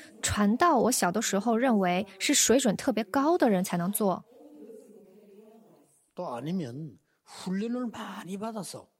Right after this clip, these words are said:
Speaker 2: 전도한다, 이렇게 이해했어요.
Speaker 1: 或者是认为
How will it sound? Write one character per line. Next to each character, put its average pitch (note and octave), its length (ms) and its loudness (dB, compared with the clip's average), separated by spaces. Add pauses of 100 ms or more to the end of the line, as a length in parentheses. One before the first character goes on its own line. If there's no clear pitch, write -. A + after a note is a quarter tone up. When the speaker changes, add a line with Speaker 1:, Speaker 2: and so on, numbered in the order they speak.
(120)
Speaker 2:
전도한다, C#3+ 720 -12 (180)
이렇게 A#3+ 320 -10
이해했어요. G#2+ 540 -14 (600)
Speaker 1:
或 E4 160 2
者 A3+ 160 2
是 A3+ 280 2
认 B3 200 4
为 F#3+ 300 0